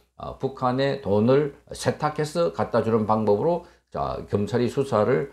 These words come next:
확대하고 있는 상황입니다. 자, 이걸 보면 지금, 어, 쌍방울만 그렇겠는가? 자, 비슷한 수법으로 북한의 화폐를 세탁해주거나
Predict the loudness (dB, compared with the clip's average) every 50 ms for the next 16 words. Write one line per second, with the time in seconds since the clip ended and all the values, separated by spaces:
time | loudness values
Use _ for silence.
0 | _ _ -6 -6 -6 -6 -4 -4 -2 -2 0 0 0 -2 -2 -6 -6 -4 -4 -4
1 | -4 -4 -8 -12 -16 -18 -20 -20 -20 _ _ _ _ _ _ _ -6 -4 -4 -2
2 | 0 2 2 4 4 4 2 2 2 2 2 0 0 -2 -4 -6 -8 -6 -4 -2
3 | 0 2 2 0 0 -4 -8 _ _ _ -10 -8 -8 -6 -2 0 0 0 0 2
4 | 2 4 4 4 4 2 2 0 -2 -2 0 0 -2 -2 -2 -4 -10 -6 -2 2
5 | 2 2 2 -2 -8 _ -6 -6 -6 -4 -4 -6 -4 -2 0 -2 0 0 -2 -4
6 | -2 0 2 2 4 4 4 4 6 6 4 4 0 -8 -12 _ -10 -8 -6 -4
7 | -2 -2 -2 -2 0 -2 -2 -2 0 0 0 0 0 0 0 0 -2 -2 0 0
8 | -2 0 0 0 0 0 2 2 2 2 0 -2